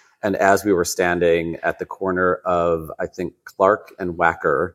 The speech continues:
before we crossed the bridge to go back to our car, we looked up and my husband said, "We really do live in a really cool city."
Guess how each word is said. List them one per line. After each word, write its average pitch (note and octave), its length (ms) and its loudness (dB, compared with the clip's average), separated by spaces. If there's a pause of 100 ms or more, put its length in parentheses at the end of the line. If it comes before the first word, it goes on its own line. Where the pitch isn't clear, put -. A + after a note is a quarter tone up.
before G2 340 4
we F#2+ 120 0
crossed G2 400 4
the F2 40 -10
bridge D#2+ 560 2
to F2+ 100 -12
go F2+ 120 0
back D#2+ 300 0
to F2+ 60 -4
our D2 120 2
car, D#2 600 0 (180)
we A2+ 180 2
looked A2 240 4
up F2 220 2
and F#2 80 -2
my E2+ 120 0
husband E2+ 380 -4
said, D#2 200 -8 (140)
"We B2+ 140 -2
really G#2+ 320 0
do D2+ 160 -10
live C#2 180 -6
in D#2+ 80 -8
a D2 60 -6
really C#2+ 280 -8
cool D#2+ 240 -10
city." D2+ 380 -8